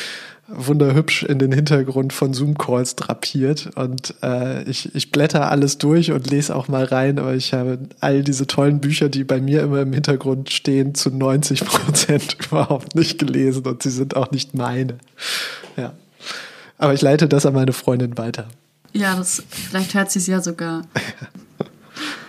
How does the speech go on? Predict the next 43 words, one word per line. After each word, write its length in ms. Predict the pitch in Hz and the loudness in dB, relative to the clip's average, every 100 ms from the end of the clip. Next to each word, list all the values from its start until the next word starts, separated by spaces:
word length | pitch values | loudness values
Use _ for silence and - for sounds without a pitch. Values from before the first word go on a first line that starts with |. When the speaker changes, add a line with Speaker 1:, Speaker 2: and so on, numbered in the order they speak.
| - - - - - - _ - _ | -20 -20 -20 -20 -20 -20 _ -20 _
Speaker 2:
Das 160 | 185 208 | -8 0
heißt, 240 | 208 208 | 0 0
das 120 | 185 196 | -4 0
wäre 100 | 190 | 0
ein 40 | |
aktueller 360 | 185 - 175 180 | 0 -2 -2 -4
Buchtipp 380 | 190 - 180 | -6 -6 -8
von 180 | - 180 | -2 -2
dir: 200 | 180 185 180 | 0 -4 -2
Moos 320 | 180 196 208 | 0 0 -4
und 220 | 233 170 | -6 -4
Milch 320 | 175 180 185 - - | -2 -4 -6 -14 -10
oder 140 | 180 | -4
Milch 240 | 185 190 170 | -2 -2 -6
und 140 | 170 | -6
Moos. 300 | 170 180 - - - - - - - | -6 -6 -10 -14 -20 -20 -20 -20 -20
Für 240 | - 190 | -10 -2
alle, 220 | 139 135 | 2 4
die 60 | 127 | 4
Speaker 1:
Ähm, 40 | 190 | 2
Speaker 2:
in 40 | |
Berlin 240 | 180 185 202 | 0 -2 -4
sind 180 | 190 | -2
und 140 | 175 180 | -4 -4
grad 120 | 180 | -6
ein 20 | |
bisschen 260 | 180 190 180 | -6 -4 -4
raus 260 | 180 185 | -4 -6
wollen. 260 | 180 185 208 - - - - | -6 -4 -6 -10 -20 -20 -2
Speaker 1:
Ja, 300 | 147 139 139 - | 2 4 2 0
also 240 | 139 143 | 2 2
ich 200 | 143 151 | 2 2
bin, 480 | - 160 160 160 160 - | 4 4 4 2 0 0
ähm, 480 | 147 143 143 143 143 - - - _ _ _ _ _ _ _ _ _ _ _ _ - 139 | 0 2 0 -2 -4 -8 -16 -20 _ _ _ _ _ _ _ _ _ _ _ _ -10 0
ja 140 | 139 | 2
ein 100 | 139 | 2
großer 500 | 139 139 170 160 147 | 2 2 2 2 0
Fan 720 | 147 - - - 143 147 170 | -2 -6 -6 0 2 4 4
einfach 440 | 147 143 160 156 | 2 0 2 0
von 280 | - 151 131 | 0 0 2
Medien. 680 | 131 147 170 127 131 139 165 | 2 4 2 2 0 0 -2
Ich 160 | 143 - | -2 -4
find 440 | - 139 156 - | -2 -2 -2 -6